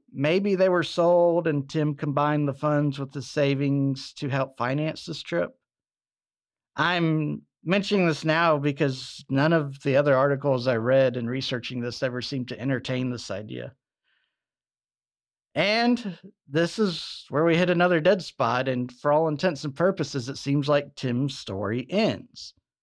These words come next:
He remains missing. The family has no clue, the police have no clue, nobody's seen this kid. Until,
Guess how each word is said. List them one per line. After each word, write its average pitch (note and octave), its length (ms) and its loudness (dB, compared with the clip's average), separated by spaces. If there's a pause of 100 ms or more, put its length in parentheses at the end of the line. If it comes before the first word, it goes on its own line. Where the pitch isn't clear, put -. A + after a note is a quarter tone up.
(1040)
He D3+ 140 0
remains F3 580 2
missing. G3+ 480 -2 (360)
The B2+ 80 -10
family D3+ 380 2
has D3 180 0
no D3+ 180 4
clue, E3 240 2
the D#3 100 0
police C#3+ 300 -2
have D3 140 2
no D3+ 180 2
clue, D#3 320 -2
nobody's D3 500 -2
seen F3 380 -2
this A2+ 220 -8
kid. - 240 -16 (920)
Until, F3+ 720 2